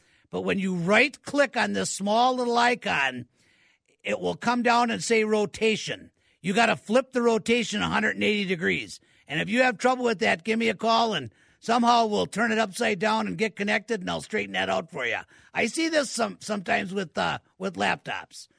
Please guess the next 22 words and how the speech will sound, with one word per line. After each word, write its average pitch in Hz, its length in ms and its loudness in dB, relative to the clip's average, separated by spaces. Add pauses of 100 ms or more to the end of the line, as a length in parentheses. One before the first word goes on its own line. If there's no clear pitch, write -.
(280)
Uh, 156 60 -2
you 170 200 -2
can 196 160 -4
actually 226 320 0
rotate 247 500 0
the 196 100 -8
screen 247 400 -4
forty-five 226 560 -2
degrees, 220 440 -4
ninety 214 300 -4
degrees, 214 480 -6 (240)
and 220 140 -2
a 185 40 0
hundred 226 180 0
and 180 100 -4
eighty. 196 380 -2 (360)
And 156 280 -2
right 226 200 4
now, 240 360 4 (240)
you're 247 180 0
upside 214 340 -2
down. 233 320 -6